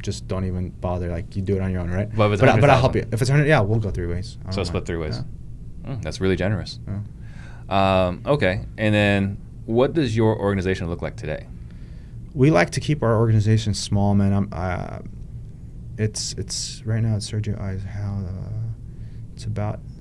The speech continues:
Speaker 1: f-, seven of us
Speaker 2: Mm-hmm.
Speaker 1: that's in the office. We have a bunch of, like, outside people just bringing in deals, but full-time seven.
Speaker 2: Okay. Um, so the seven people, what is, what, what are their roles?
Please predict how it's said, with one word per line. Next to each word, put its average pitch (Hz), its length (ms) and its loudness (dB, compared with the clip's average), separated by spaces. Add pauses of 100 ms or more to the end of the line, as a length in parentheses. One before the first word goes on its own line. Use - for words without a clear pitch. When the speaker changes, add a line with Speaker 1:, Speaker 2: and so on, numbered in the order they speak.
(200)
Speaker 1:
f-, - 500 -12
seven - 640 0
of 127 120 -2
us 151 480 -6
Speaker 2:
Mm-hmm. 104 320 0
Speaker 1:
that's 110 360 -8 (100)
in 101 120 2
the 98 80 2
office. 101 640 -4 (400)
We 117 80 0
have 113 120 4
a 98 40 -2
bunch 110 300 4
of, 104 60 -4
like, 101 260 0
outside 104 640 -4
people 117 360 -6
just - 280 -12
bringing 104 260 0
in 98 100 0
deals, 110 420 -2 (440)
but 98 300 0 (420)
full-time 107 600 -2
seven. 85 440 -6 (840)
Speaker 2:
Okay. 87 280 -2 (480)
Um, 85 520 0 (880)
so 104 200 4
the 98 80 2
seven 101 240 4
people, 98 400 0
what 95 220 2
is, 90 240 -4
what, 95 260 -2
what 101 180 0
are 92 40 2
their 85 160 0
roles? 78 340 -4